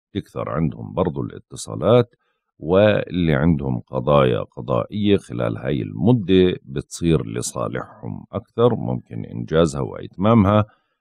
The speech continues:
اللي عندهم سفر أو عندهم هجرة أو عندهم معاملات، الفترة هاي برضو ممتازة لتنفيذها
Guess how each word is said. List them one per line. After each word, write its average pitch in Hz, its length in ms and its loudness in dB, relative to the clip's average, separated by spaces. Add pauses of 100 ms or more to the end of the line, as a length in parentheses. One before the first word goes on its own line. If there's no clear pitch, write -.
(140)
اللي 127 160 6
عندهم 107 400 6
سفر - 460 -2
أو 76 120 4
عندهم 67 540 2
هجرة 95 540 2 (100)
أو - 120 -2
عندهم 67 500 0
معاملات، 62 800 0
الفترة 64 640 -8
هاي 82 340 -2 (380)
برضو 78 460 0
ممتازة 65 920 0 (100)
لتنفيذها 64 1300 -2